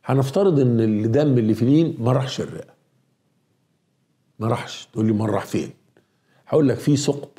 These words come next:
والدم نقل من اليمين إلى الشمال دون المرور على الرئة. ما عندوش أكسجين،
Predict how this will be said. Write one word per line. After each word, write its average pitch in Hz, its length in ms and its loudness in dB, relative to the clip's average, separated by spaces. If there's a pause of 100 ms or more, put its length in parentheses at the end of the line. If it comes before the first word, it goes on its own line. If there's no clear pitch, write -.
(580)
والدم 117 460 0
نقل - 480 -2 (120)
من 131 220 2
اليمين 120 460 4
إلى 135 240 0
الشمال 135 580 0 (220)
دون 254 240 4
المرور 147 420 4
على 107 140 2
الرئة. - 260 -2 (920)
ما 92 60 -14
عندوش 120 260 -2
أكسجين، 107 500 -4